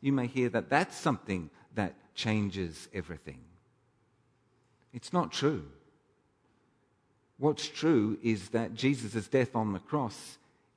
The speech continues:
is indeed the most important event in human history if and only if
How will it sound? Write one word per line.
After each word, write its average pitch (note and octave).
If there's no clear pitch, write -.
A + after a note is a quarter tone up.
is E3
indeed B2
the B2
most C#3
important C3
event B2
in A#2
human G#2
history G2+
if G#3
and F#3
only G3+
if -